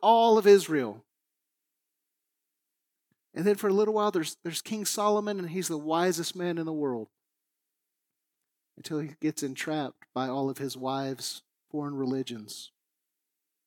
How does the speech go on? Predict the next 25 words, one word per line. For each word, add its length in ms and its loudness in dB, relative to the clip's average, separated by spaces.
And 80 -10
from 140 -2
that 200 2
point 300 2
on, 240 6
for 180 2
hundreds 420 0
of 100 0
years 260 6
and 140 0
generations 640 6
and 100 0
generations, 800 2
their 80 -2
kings 400 -6
just 160 -10
kept 240 -12
leading 520 -4
them 260 -12
down 200 -8
a 20 -10
path 480 -8
and 100 -12
leading 380 -2
them 240 -6